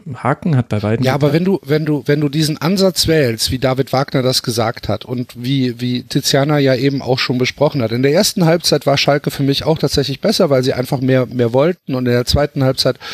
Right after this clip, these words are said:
Speaker 2: hat Hoffenheim dann wenigstens ein bisschen was versucht und Schalke hat halt einfach gar nichts mehr gemacht. Und dann bekommst du halt das, den Ausgleich durch ein Kopfballtor von Hübner. Und der wird dann zurückgenommen,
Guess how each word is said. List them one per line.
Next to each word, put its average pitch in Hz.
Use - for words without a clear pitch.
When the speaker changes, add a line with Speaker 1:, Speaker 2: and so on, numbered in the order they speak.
Speaker 2:
hat -
Hoffenheim 131
dann 120
wenigstens 123
ein 117
bisschen 123
was 113
versucht 123
und 127
Schalke 143
hat 110
halt 110
einfach 123
gar 107
nichts -
mehr 90
gemacht. 92
Und 131
dann 113
bekommst 190
du 226
halt 147
das, -
den 131
Ausgleich 151
durch 156
ein 151
Kopfballtor 226
von 139
Hübner. 202
Und 180
der 214
wird 262
dann 202
zurückgenommen, 196